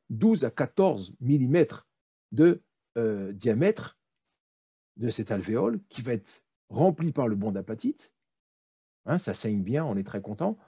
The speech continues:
Et comment est-ce que le bon, est-ce que le, le pansement intraoral va nous, va nous recouvrir tout ça, va aider les tissus mous à recouvrir tout ça, ou nous allons perdre notre bond d'apatite ? Alors voyons ça.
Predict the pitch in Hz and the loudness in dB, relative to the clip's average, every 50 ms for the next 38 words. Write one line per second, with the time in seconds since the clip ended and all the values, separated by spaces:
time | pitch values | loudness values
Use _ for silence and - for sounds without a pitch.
0 | _ _ _ _ _ _ _ _ _ _ - 165 190 - - _ _ _ _ _ | _ _ _ _ _ _ _ _ _ _ 6 6 6 6 2 _ _ _ _ _
1 | _ _ _ _ _ _ - 131 131 135 135 127 120 117 - _ _ _ _ _ | _ _ _ _ _ _ -4 -2 0 0 2 0 0 -2 -4 _ _ _ _ _
2 | _ _ - 117 - - - 156 131 131 110 98 143 151 - - 120 107 - - | _ _ -6 -6 -4 2 2 4 4 4 2 0 -2 -4 -4 -4 -6 -6 -4 -4
3 | 123 110 113 107 101 107 95 - 143 139 - - 147 135 120 - 113 110 104 101 | -4 -4 -2 -4 -4 -6 -4 -4 -4 -4 -2 -2 -2 -2 -2 -2 -2 -2 -2 0
4 | 147 180 175 120 127 120 110 101 98 - _ _ _ _ _ _ _ _ - 123 | 0 0 0 2 2 2 2 0 -2 -6 _ _ _ _ _ _ _ _ 0 4
5 | 123 123 123 117 135 123 - 139 123 101 131 175 170 - - 156 143 - 202 220 | 4 6 6 6 4 2 2 0 2 4 6 4 4 4 -2 -6 0 2 2 2
6 | 233 214 - _ _ _ _ _ _ _ _ _ _ 113 123 139 - - 156 143 | 2 -2 -8 _ _ _ _ _ _ _ _ _ _ -2 0 2 6 6 6 8
7 | 127 180 175 160 156 - - 135 110 - - 143 147 180 185 156 131 139 139 - | 8 8 8 8 6 6 4 -2 -6 -4 0 2 4 6 6 6 4 4 2 2
8 | 151 123 147 151 - 170 156 - 247 277 277 233 202 151 160 151 151 151 - - | 2 2 2 2 2 0 0 2 2 4 4 4 4 6 6 6 6 6 4 4
9 | 160 139 135 131 117 113 123 123 113 104 101 107 95 - - - _ _ _ _ | 2 2 2 2 0 0 0 -2 -2 -4 -6 -8 -12 -12 -16 -20 _ _ _ _
10 | _ _ _ _ - 98 95 87 95 135 131 131 143 131 - 185 202 233 226 | _ _ _ _ -4 -2 -2 0 2 2 4 4 2 2 2 2 2 2 0